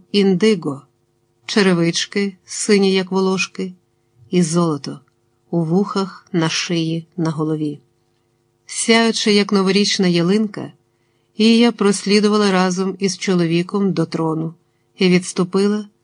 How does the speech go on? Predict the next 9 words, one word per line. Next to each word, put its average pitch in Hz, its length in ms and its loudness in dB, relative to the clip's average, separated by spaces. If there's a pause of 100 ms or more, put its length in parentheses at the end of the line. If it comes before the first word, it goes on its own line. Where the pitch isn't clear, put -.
(160)
чекаючи, 180 800 -2
доки 165 320 -2
він 170 260 0
сяде. 143 520 -6 (720)
Потім 185 300 2
стала 185 360 2
біля 170 240 0
трону 196 380 -2
праворуч. 156 760 -6